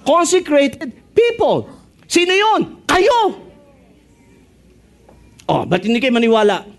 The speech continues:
Tignan mo yung katabi mo. Tignan mo. Mukha bang santo yan? Now, pakinggan nyo.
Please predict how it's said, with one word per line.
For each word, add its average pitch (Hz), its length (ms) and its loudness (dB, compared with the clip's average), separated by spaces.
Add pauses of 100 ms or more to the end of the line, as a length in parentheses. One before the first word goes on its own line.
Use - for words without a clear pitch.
(640)
Tignan 320 240 2
mo 302 80 2
yung 285 80 -2
katabi 254 320 2
mo. 190 200 0 (280)
Tignan 370 240 2
mo. 208 240 0 (520)
Mukha 370 240 2
bang 359 160 0
santo 285 320 0
yan? 311 320 0 (3500)
Now, 285 120 0
pakinggan 392 320 0
nyo. 403 120 2